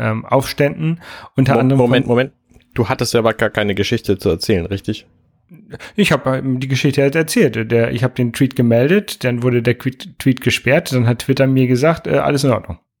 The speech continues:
Speaker 2: Okay.
Speaker 1: Mit
Speaker 2: Ja.
Speaker 1: dem Tweet. Kein Grund, den zu sperren. Also, sie haben dort verschiedene Standards rangesetzt an diesen Tweet und das ist halt ein bisschen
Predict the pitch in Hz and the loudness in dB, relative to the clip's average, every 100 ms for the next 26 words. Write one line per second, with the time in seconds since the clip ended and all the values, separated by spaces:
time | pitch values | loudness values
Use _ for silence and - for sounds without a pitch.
0 | _ - 87 90 - - - - 90 98 | _ -10 -8 -8 -10 -18 -18 -8 -4 -2
1 | 92 - - - _ _ _ - - 123 | -4 -10 -14 -20 _ _ _ -12 0 0
2 | 123 123 120 113 117 - 87 - _ - | 2 0 -2 -4 -8 -8 -12 -18 _ -2
3 | 101 92 - - - _ _ - 117 107 | -2 -2 -10 -14 -16 _ _ -2 0 2
4 | 127 120 117 - - _ _ _ _ _ | 4 4 2 -2 -8 _ _ _ _ _
5 | - - - - 113 - 131 123 117 107 | -18 -10 -8 -2 0 2 2 2 2 2
6 | 98 - _ _ _ _ - - 120 120 | -2 -10 _ _ _ _ -14 -2 2 4
7 | 110 98 - 95 92 92 85 92 - 92 | 2 0 0 2 4 2 2 -2 -2 -2
8 | 87 85 92 85 - 92 - 80 85 - | 0 0 0 0 0 0 -2 -4 -2 0
9 | - 92 87 90 - - 92 85 | 0 -2 -4 -6 -6 -2 0 -2